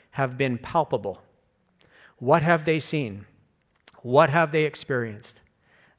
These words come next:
While they're on the other side, they can't come back and tell us, but I've spoken to people who were right at the threshold, had experiences,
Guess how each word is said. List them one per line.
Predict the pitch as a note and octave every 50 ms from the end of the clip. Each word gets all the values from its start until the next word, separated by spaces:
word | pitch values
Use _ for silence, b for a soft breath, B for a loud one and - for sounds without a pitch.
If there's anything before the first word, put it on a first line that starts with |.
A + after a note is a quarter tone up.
| _ _
While | - B2 C3 C3+
they're | C3+ C3+ C#3+
on | D#3 E3
the | F3 F3
other | F3+ E3 D#3
side, | - - E3 D#3+ E3+ E3 D3
they | C#3 A#2+
can't | - D#3 D3 -
come | - D3+
back | C#3+ D3 C#3+ C3+ -
and | D3+ C3
tell | - C#3+ B2+ A#2
us, | G#2+ G#2+ -
but | - A#2
I've | A#2+ C3 B2+
spoken | - - D#3+ E3 D#3 - C#3+
to | B2+ A2
people | - C3+ C3 - C3+ A#2
who | A2 C3 C#3+
were | B2 A#2
right | A2 B2+ C#3+ E3 F3
at | F#3 -
the | F3
threshold, | - - - E3 E3 D#3 - - B2 A2 A#2 A2+ -
had | - D3+ D3+
experiences, | D#3+ - - - D#3+ D3+ D3 D3 C#3+ - - C#3+ C3 -